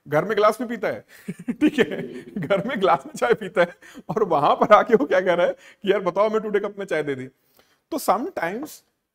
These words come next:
these kind of the things do matter। and as world is moving towards the digital, जितना ज्यादा वर्ल्ड मूव कर रहा है ना डिजिटल स्पेस की तरफ, उतना ही ज्यादा लोग डिजिटल एसेट्स, वर्चुअलिटी की तरफ जा रहे हैं। ठीक है,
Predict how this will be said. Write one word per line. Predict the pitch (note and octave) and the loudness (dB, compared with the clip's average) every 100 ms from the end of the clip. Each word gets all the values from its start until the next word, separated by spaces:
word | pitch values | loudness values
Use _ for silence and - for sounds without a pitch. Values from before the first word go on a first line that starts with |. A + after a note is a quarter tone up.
| _ _ | _ _
these | B2+ D#3 C4+ D4 | -14 -8 -8 -8
kind | - G#3+ G#3 | -8 -8 -8
of | G3 | -8
the | G3 | -8
things | G3 D4 - _ _ C#3 | -8 -10 -12 _ _ -8
do | F3 E3+ | -4 -4
matter। | B2 - G2 _ _ _ - | -6 -10 -12 _ _ _ -4
and | E3 G3+ - E3+ | -2 -2 -2 0
as | G3+ C#4+ F3 | 2 0 0
world | G3 G#3+ | 0 0
is | C4 F3+ | -2 -6
moving | E3 F3 C4 B3 | -4 -4 -4 -6
towards | F#3+ F3 G3+ | -2 0 0
the | B3+ | -2
digital, | F3 C#3+ D3+ B2+ G#2 _ _ - | -2 -4 -6 -8 -10 _ _ -14
जितना | B2+ E3 G#3+ | -12 -6 -4
ज्यादा | D#3+ D3 A3+ | -2 0 0
वर्ल्ड | G3+ F#3+ G#3+ | 0 0 0
मूव | G3+ G#3+ | -2 -6
कर | G3 | -6
रहा | E3 | -8
है | G#3+ | -6
ना | C4 | -4
डिजिटल | F#3 D#3+ G3+ | -4 -6 -12
स्पेस | - E3+ D#3+ | -6 -6 -6
की | D#3+ | -8
तरफ, | B2 A2+ _ _ _ _ - | -10 -16 _ _ _ _ -8
उतना | F#3 F#3 F#3 | -6 -6 -6
ही | E3+ D4 | -4 -6
ज्यादा | F3 D#3 D3 D#3+ C4 - _ _ - | -4 -4 -2 -2 -4 -8 _ _ -6
लोग | D#3 A3 A3 | 0 0 -2
डिजिटल | D3 C#3 - - G#3 G#3 - | -8 -8 -8 -4 -4 -4 -6
एसेट्स, | D#3 F3+ F3 - | -4 -4 -6 -6
वर्चुअलिटी | D3 E3 E3+ F3 F3 G3+ | -4 -4 -4 -4 -4 -6
की | F#3+ G3 | -12 -8
तरफ | G3+ F3+ | -8 -6
जा | D3 A#2+ | -4 -4
रहे | G#2 | -6
हैं। | G2 _ _ _ _ _ _ _ _ _ _ _ F3 | -16 _ _ _ _ _ _ _ _ _ _ _ -8
ठीक | E3+ | -8
है, | - | -10